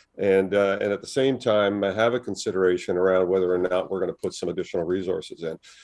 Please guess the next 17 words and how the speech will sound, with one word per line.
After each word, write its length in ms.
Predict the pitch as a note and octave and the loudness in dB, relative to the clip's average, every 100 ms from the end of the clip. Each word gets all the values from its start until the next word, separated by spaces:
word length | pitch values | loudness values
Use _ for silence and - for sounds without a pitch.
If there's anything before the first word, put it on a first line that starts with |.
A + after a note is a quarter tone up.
| - - | -12 -4
to 100 | F#2+ | 2
help 300 | A#2+ A#2+ - | 4 4 6
that, 280 | G#2+ G2+ | 4 4
uh, 300 | A2+ G2 G2 | 2 4 4
that, 320 | G2 G2 F#2+ - | 2 0 -2 -2
um, 260 | F#2 F2+ F#2+ | -4 -4 -2
you 80 | |
know, 160 | F#2+ F#2 | 0 2
legal 320 | F#2 G#2 G2 | 2 0 0
challenge 560 | F2+ A2+ A#2+ A#2+ F#2+ G2+ | 2 4 8 6 4 2
on 160 | F#2+ | 2
that 160 | F#2+ F2+ | 2 2
issue, 340 | G#2+ A#2 F2 | 0 0 -6
because 380 | A#2 G2+ A2 G2 | -8 -2 0 2
it 140 | G#2 - | -2 0
certainly, 520 | C#3 C#3 A#2 G#2+ G2+ | 0 2 4 4 4
uh, 140 | G#2 | 4